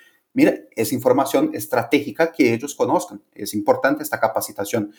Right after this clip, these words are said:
Pero tú tienes el control que esta persona no va a conseguir compartir este archivo con personas que no están en la empresa. Está navegando dentro de un ambiente seguro. Y, y, y esto es posible con este control de M D M, eh, ah,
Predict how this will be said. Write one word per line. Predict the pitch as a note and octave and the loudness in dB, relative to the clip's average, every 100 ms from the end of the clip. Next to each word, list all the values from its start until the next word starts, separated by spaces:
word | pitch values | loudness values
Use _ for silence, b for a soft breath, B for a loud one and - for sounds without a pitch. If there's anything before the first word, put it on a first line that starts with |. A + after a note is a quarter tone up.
| b b b b _ - | b b b b _ 6
Pero | F3 F3 E3+ | 8 8 6
tú | F3 | 0
tienes | D3+ C#3+ | 0 0
el | D#3 | 2
control | D#3+ - B2+ B2+ | 2 4 2 4
que | C#3 | -2
esta | - - | -2 -4
persona | - - C#3 | -4 -4 0
no | D3+ A#2 | 2 4
va | A#2+ | 4
a | |
conseguir | B2 A2 G#2 G#2+ | 2 -4 -4 -4
compartir | - A#2 B2 - A2+ A2 | -4 0 0 0 -2 -2
este | - | 0
archivo | G#2+ - A2+ A2 A2+ | -2 -2 -4 -2 -2
con | G#2+ G#2 | -4 -4
personas | G2 G#2+ G#2+ G#2 | -4 -4 -6 -4
que | G#2+ | -6
no | |
están | G2+ G2+ G2+ | -4 -4 -4
en | G2+ | -4
la | |
empresa. | G2+ - G#2 - - b b b b | -8 -8 -8 -8 -14 b b b b
Está | G#2+ - A#2 - | -4 2 2 2
navegando | B2+ B2 A2+ A#2+ C#3 D#3+ | 2 4 4 2 6 6
dentro | C#3+ B2 C#3 D3 | 6 2 2 2
de | B2 | 2
un | A#2+ | 0
ambiente | A#2+ A#2 A#2 A#2+ B2+ | 0 0 0 -2 -6
seguro. | - - G#2 G#2 G#2 G#2+ _ _ _ _ _ | -4 0 0 0 -2 -6 _ _ _ _ _
Y, | A2 G#2 G2+ B2 | -2 -2 -2 -4
y, | A2 - | -6 -4
y | A#2 | 2
esto | A2+ D#3+ | 2 2
es | D#3 | 0
posible | D3 A#2 B2 | -2 0 0
con | C3 B2+ | 0 -2
este | - - | -4 -4
control | A#2 G#2+ A#2 | -4 4 4
de | G#2+ G#2 | 4 0
M | G#2 | 0
D | G#2+ G#2+ | 0 0
M, | G#2+ | -2
eh, | - b b b | -6 b b b
ah, | G#2+ A2 G#2+ - G#2 | 2 4 4 4 2